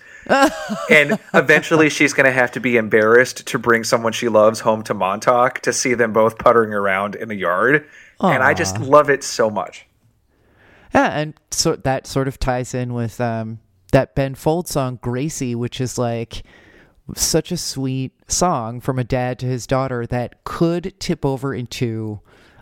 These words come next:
Speaker 1: unbearable schmaltz at any moment and
Speaker 2: Yes.
Speaker 1: never does. And, uh, like, n-, you know, I, I sing it to the cats, I sing it to my niece, who is not named Gracie, but you can, you can hack her name to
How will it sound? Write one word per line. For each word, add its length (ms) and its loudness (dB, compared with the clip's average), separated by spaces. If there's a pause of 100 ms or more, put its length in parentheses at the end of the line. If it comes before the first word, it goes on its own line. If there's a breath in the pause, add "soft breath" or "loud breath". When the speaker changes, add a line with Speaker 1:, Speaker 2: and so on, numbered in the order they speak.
(120 soft breath)
Speaker 1:
unbearable 600 0
schmaltz 760 -4
at 100 0
any 440 -6
moment 560 -4 (120)
and 140 0
Speaker 2:
Yes. 240 6
Speaker 1:
never 100 -4
does. 520 -8 (280)
And, 380 -2
uh, 380 -4 (840 loud breath)
like, 380 -2 (260)
n-, 200 -4
you 120 0
know, 240 -4 (140)
I, 140 0 (200)
I 100 0
sing 280 -4
it 120 -6
to 120 -2
the 100 -4
cats, 680 -2
I 60 0
sing 260 -4
it 80 -6
to 100 -4
my 160 -4
niece, 760 -4
who 120 2
is 240 -6
not 260 -8
named 200 -2
Gracie, 500 -4
but 300 -4
you 100 -8
can, 200 -4 (320)
you 100 0
can 140 -2
hack 340 -4
her 140 -4
name 360 -6
to 260 -4